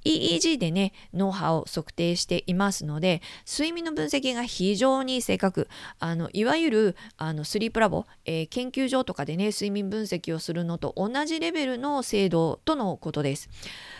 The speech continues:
えー、私は普段は、あの、オーラリングでね、睡眠の質を見ているんですが、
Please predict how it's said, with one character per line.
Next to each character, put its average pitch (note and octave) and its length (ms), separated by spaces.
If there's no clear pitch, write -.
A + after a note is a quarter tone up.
え G3+ 240
ー、 F#3 40
私 E4+ 280
は E4+ 120
普 - 100
段 G#3 180
は、 G3 320
あ E3+ 100
の、 - 160
オ D4 120
ー D#4 40
ラ E4+ 120
リ F4 120
ン E4 60
グ G3 80
で E3+ 140
ね、 G3 140
睡 F#3+ 240
眠 F3 200
の F3+ 200
質 - 240
を F#3 60
見 F#3 160
て D#3+ 100
い D3+ 80
る D3 100
ん C#3 40
で D3 100
す - 140
が、 F#3 200